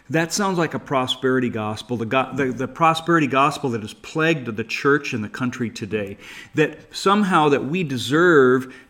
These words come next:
to be rich because we're Christians. Well, guys, that is not the message of Scripture, not at all. As a matter of fact, the most godly person that I've ever seen, ever known, was very poor. His name was Jesus, Yeshua.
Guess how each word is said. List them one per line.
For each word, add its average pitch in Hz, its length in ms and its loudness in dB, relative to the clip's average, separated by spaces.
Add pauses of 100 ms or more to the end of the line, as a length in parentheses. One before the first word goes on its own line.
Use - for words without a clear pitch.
to 147 100 -2
be 135 180 2
rich 143 400 6
because 127 320 -4
we're 120 100 -2
Christians. - 760 -4 (640)
Well, 131 80 -6
guys, 156 180 2
that 196 140 4
is 113 100 -4
not 127 420 2
the 127 60 -2
message 120 420 0
of 113 100 -10
Scripture, 131 420 -4
not 151 220 0
at 147 100 -2
all. 147 180 2
As 127 140 0
a - 20 -2
matter 170 240 2
of 156 60 -2
fact, 160 240 -2 (180)
the 143 80 0
most 147 360 0
godly 190 440 4
person 190 420 4
that 143 100 2
I've 120 240 0 (100)
ever 180 240 6
seen, 127 540 0 (200)
ever 196 220 6
known, 208 600 0 (800)
was 135 200 0
very 139 240 4
poor. 127 400 2 (120)
His 147 160 -4
name 202 200 0
was 165 160 -2
Jesus, 131 600 0
Yeshua. 120 640 0